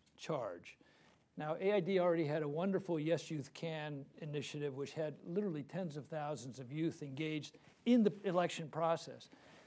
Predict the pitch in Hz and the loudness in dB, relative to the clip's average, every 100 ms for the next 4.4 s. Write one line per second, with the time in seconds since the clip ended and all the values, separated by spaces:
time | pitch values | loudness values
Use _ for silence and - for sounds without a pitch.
0 | - 170 - 175 170 240 262 202 180 - | -10 -6 -4 -2 2 4 4 2 0 -2
1 | 185 190 202 214 208 226 240 247 180 247 | -2 0 2 2 2 2 0 0 -2 -2
2 | 240 175 - 170 160 175 185 - 196 214 | -2 -4 -2 -2 0 2 0 2 4 4
3 | 185 165 180 175 190 156 208 170 170 190 | 2 -2 0 0 -2 -2 -2 -2 0 2
4 | 208 196 196 190 | 4 6 6 6